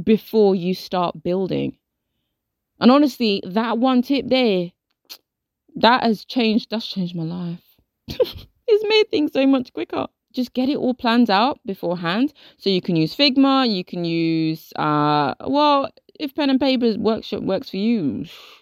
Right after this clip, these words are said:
go ahead. Or anything that you can use to just recreate, uh, just get the layout of the website visually in front of you. So whatever your weapon of choice is,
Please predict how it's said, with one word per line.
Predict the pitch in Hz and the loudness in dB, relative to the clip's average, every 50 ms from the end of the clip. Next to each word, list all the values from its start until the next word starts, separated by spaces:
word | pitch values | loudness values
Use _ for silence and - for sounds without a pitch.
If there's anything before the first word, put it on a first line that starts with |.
| _ _ | _ _
go | 147 143 | -2 0
ahead. | 139 156 156 143 165 180 - _ - - - - _ - | 2 2 2 2 2 0 -4 _ -20 -20 -20 -20 _ -10
Or | - - | -6 -2
anything | 269 311 415 415 - 427 403 359 | 0 0 0 2 2 0 2 2
that | 320 269 - | 0 -2 0
you | 226 247 247 240 | 2 2 2 2
can | - - 269 233 220 220 220 | 0 0 2 2 2 2 2
use | 220 226 226 220 214 202 - - | 2 2 2 0 -2 -4 -6 -10
to | - - 196 185 180 | -8 -6 -4 -4 -4
just | - 185 190 - - - - _ _ _ | -6 -8 -10 -10 -12 -16 -20 _ _ _
recreate, | - - - 175 214 202 - - - 185 170 170 165 156 127 - - - - - - - _ _ _ _ _ _ _ _ _ _ _ _ _ _ _ - _ _ _ | -12 -8 -4 -2 -2 -4 -2 -2 2 2 4 4 4 2 0 -2 -6 -16 -20 -20 -20 -20 _ _ _ _ _ _ _ _ _ _ _ _ _ _ _ -20 _ _ _
uh, | 160 165 160 156 151 143 143 143 113 - - - _ _ - 190 | 0 2 2 2 2 2 0 0 0 -2 -6 -8 _ _ -6 0
just | 262 269 247 - - _ _ _ _ _ _ _ _ _ _ 180 | 2 2 2 0 -6 _ _ _ _ _ _ _ _ _ _ -2
get | 160 254 254 - | 0 0 0 2
the | 254 247 | 2 4
layout | 220 208 208 208 214 196 180 170 165 156 151 - - | 4 4 4 4 2 2 2 2 2 2 0 -2 -4
of | 175 175 165 - | -4 -6 -4 -6
the | 170 | -6
website | 160 175 170 160 - - - 160 147 143 135 - - _ _ _ _ _ _ _ _ _ _ - | -4 -2 -4 -4 -6 -10 -8 -6 -6 -4 -4 -6 -8 _ _ _ _ _ _ _ _ _ _ -10
visually | 165 160 220 220 185 175 170 165 156 | 2 4 6 6 6 4 2 2 2
in | - - 160 | 0 -2 -6
front | 165 - - - 180 170 180 - | -8 -10 -6 -4 -4 -4 -4 -6
of | 156 190 | -6 -4
you. | 139 131 120 127 151 - _ _ _ _ _ _ _ _ _ _ _ _ _ _ _ _ _ _ _ _ _ _ _ | -4 -4 -4 -4 -6 -10 _ _ _ _ _ _ _ _ _ _ _ _ _ _ _ _ _ _ _ _ _ _ _
So | - - 202 190 | 2 4 4 4
whatever | 180 170 196 214 202 240 214 202 | 4 2 2 2 2 0 0 0
your | 196 180 170 165 | 0 2 2 2
weapon | 160 170 165 - 156 151 | 0 -2 -4 -4 -4 -6
of | 151 - | -6 -6
choice | - - 143 147 - - | -6 -6 -6 -6 -6 -6
is, | - - - - - | -8 -8 -8 -10 -12